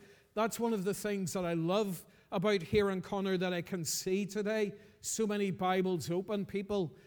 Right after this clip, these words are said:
engaging with God's Word in their printed Bible or on their device. And today we finish this series looking together at Joseph and his amazing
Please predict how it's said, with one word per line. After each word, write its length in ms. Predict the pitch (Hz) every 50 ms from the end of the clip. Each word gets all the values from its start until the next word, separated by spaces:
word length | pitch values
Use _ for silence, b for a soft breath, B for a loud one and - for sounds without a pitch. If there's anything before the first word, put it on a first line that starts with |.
| B B -
engaging 720 | 196 180 175 165 - 175 175 190 208 196 - 220 214 208
with 200 | 214 202 - -
God's 360 | - 202 202 208 202 156 -
Word 220 | 170 202 196 190 185
in 160 | 180 175 175
their 240 | 175 170 165 143 B B B B B B
printed 560 | - - 202 202 214 220 - 220 220 185 -
Bible 420 | 208 202 202 202 196 185 208 202
or 140 | 190 185 180
on 160 | 175 180 185
their 160 | 180 180 175 160
device. 720 | 123 160 143 120 156 165 185 202 175 - - - - - _ _ _ _ _ _ _ _ _ _ _ _ _ _ _ _ _ _ _ _ _ _ _ _ _ _ - _ _ _ _ -
And 280 | 208 214 214 214 202
today 440 | - - - 220 202 214 226 247 254
we 220 | 226 208 226 214
finish 520 | 175 - - - 208 208 214 214 - - -
this 240 | - 190 175 - -
series 540 | - - 190 185 180 180 180 165 - -
looking 640 | 165 170 165 180 196 196 202 240 233 214 196 196 196 - - -
together 640 | - 214 185 - 196 196 196 196 202 196 175 147 B B B B B B B B B _ -
at 180 | 175 170 131
Joseph 800 | - - - 196 202 208 202 202 - 226 214 190 160 - - - - b b b b b b b b b _ -
and 240 | 190 190 185 175
his 220 | 151 196 190 165 190
amazing 880 | 180 165 165 165 165 170 175 185 185 180 - 196 196 180 175 165 139